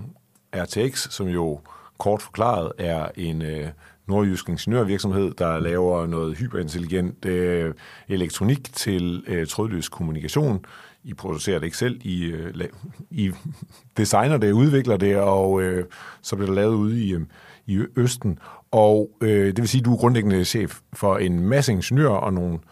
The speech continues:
salgsfolk. Øh, og for første gang i din karriere er du den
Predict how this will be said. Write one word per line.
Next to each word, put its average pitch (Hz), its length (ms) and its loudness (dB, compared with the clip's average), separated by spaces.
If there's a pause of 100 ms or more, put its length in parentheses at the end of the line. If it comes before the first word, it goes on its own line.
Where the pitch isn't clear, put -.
(220)
salgsfolk. - 680 -6 (340)
Øh, 85 300 -2 (260)
og 87 100 -6
for 95 80 -4
første 127 280 -2
gang 107 140 0
i 95 40 0
din 92 100 0
karriere 107 480 -2
er 95 160 -4
du 95 240 -8
den 85 340 -4